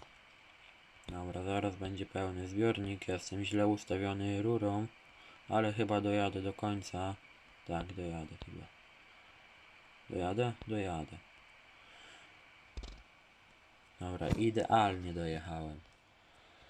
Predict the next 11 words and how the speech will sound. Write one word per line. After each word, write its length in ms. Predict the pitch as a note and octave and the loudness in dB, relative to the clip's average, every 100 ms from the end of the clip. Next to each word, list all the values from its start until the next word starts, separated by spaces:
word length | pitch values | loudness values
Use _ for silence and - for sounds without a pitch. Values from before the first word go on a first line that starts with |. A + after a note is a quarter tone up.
| - - - - - - - | -20 -20 -20 -20 -20 -20 -6
Dobra, 340 | A2+ A2 F#2+ | -2 -2 -2
wyjadę 400 | F#2 F#2+ G2 F#2 | -4 -2 -2 -4
sobie 320 | F2+ F#2+ F#2+ F2+ | -6 -4 -4 -4
tu 180 | G2+ | -2
na 160 | G2 F2+ | -2 -2
drogę, 560 | F#2+ F#2+ F#2 F#2+ G#2+ A#2+ | -2 -2 -2 -2 -2 -4
przesiądziemy 680 | - - G2 G2 G2+ F#2+ F#2 | -8 -8 -6 -2 -2 -2 -4
się 180 | - F#2 | -6 -4
do 140 | F#2 | -4
ciągniczka 760 | - F#2+ G2 F#2 - - G#2 A#2+ | -4 -6 -4 -6 -6 -2 -2 -2
startowego, 1000 | - F#2 F#2+ - F#2 G2 F#2 G#2+ B2+ | -2 -2 0 -4 -2 -2 0 4 4